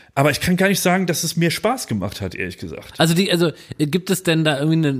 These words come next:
Speaker 2: einen Spannungsbogen in der Folge, dass man sagt, du warst erst angewidert, aber dann, oder?
Speaker 1: Die erste Hälfte hab ich, hab ich euch ja auch noch in die Gruppe, Thomas Martins und dir, hab ich, äh, eine WhatsApp geschrieben. Ich bin mega enttäuscht, weil Sommerhaus versucht, so krampfhaft irgendwie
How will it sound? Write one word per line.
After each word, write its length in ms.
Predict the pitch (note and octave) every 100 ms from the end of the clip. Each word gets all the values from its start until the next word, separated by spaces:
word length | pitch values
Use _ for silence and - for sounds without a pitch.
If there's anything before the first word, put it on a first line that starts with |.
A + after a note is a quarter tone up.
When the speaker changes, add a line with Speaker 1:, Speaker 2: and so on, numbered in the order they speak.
| C3
Speaker 2:
einen 80 | C3+
Spannungsbogen 840 | - - B2+ D#3 G#3 F#3+ F#3 F#3+
in 40 | F3
der 120 | E3
Folge, 220 | E3+ F3
dass 100 | D#3+
man 140 | D#3
sagt, 220 | C#3+ D3 D3
du 80 | C#3
warst 220 | C#3+ -
erst 320 | C#3 C3 -
angewidert, 680 | C3+ F#3 F#3 D#3+ F#3 F3+ E3+
aber 240 | C3+ B2
dann, 380 | A2+ B2 D#3+ A3+
oder? 340 | F3+ E3 D3+ C#3 - B2
Speaker 1:
Die 100 | D3
erste 300 | F#3+ - F3
Hälfte 540 | E3+ F#3+ - C#3+ E3
hab 180 | C3+ D3
ich, 220 | C#3+ - - B2+
hab 160 | -
ich 140 | E3+ -
euch 220 | F#3 G3
ja 80 | D3+
auch 80 |
noch 160 | D3+ C#3
in 100 | C#3
die 80 | C3
Gruppe, 360 | - E3+ C#3+
Thomas 280 | A#2 C3+ B2+
Martins 340 | C#3+ D#3 D#3 B2+
und 160 | A2
dir, 200 | D3 E3
hab 140 | D3+ B2+
ich, 160 | B2 G2
äh, 160 | A#2+
eine 240 | A2+ A2+ A2+
WhatsApp 400 | A2+ - D3+ -
geschrieben. 460 | - C#3+ C3+ C#3+ - - -
Ich 80 | -
bin 160 | A2+
mega 300 | B2+ F3 F#3
enttäuscht, 560 | B2+ B2 A#2+ A#2+ A#2+ -
weil 140 | A2 G#2+
Sommerhaus 480 | C#3+ D3 C3+ C3 -
versucht, 360 | A#2+ C3 D#3+
so 100 | A#2
krampfhaft 760 | G#2+ - C3 F3 - C3 C3 A#2
irgendwie 520 | C3 C3 A#2 A#2+